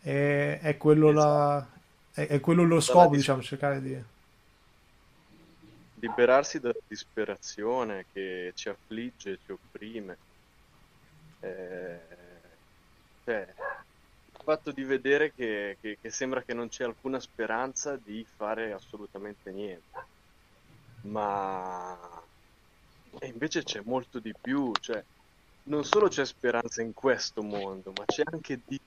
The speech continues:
Speaker 2: più, oltre lo spazio-tempo c'è dell'altro,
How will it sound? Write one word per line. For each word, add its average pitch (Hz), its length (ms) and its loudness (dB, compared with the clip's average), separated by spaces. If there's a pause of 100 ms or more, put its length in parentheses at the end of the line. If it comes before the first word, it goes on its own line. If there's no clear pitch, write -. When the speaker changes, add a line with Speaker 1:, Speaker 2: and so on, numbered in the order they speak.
Speaker 2:
più, 123 460 -4 (100)
oltre 135 420 0
lo 123 120 -4
spazio-tempo 135 1120 -4
c'è 110 280 -10
dell'altro, 95 920 -12